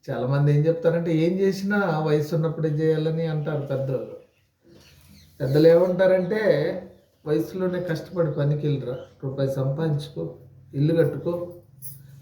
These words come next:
ఏదైనా స్థలం కొనుక్కో, పొలం కొనుక్కో, భార్యను పెళ్లి చేసుకో, బిడ్డలను కను.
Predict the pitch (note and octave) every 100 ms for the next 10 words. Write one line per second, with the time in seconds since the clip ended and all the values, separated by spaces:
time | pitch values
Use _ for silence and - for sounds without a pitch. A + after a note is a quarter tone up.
0 | - C#3+ D3+ D#3 D3 - C#3 C#3 D#3+ F3
1 | F3 D3+ - D#3+ E3 - - D3 C#3+ D3
2 | E3+ E3+ E3+ D#3 C#3 D#3+ D#3+ - - _
3 | _ _ _ _ _ _ C#3 C#3+ D3 E3
4 | F3 E3 D3 D3 - _ - D3+ F3 F3
5 | F3 E3+ - E3+ F3 C#3+ C#3 C#3 E3+ F3+
6 | E3 E3 E3+ F3+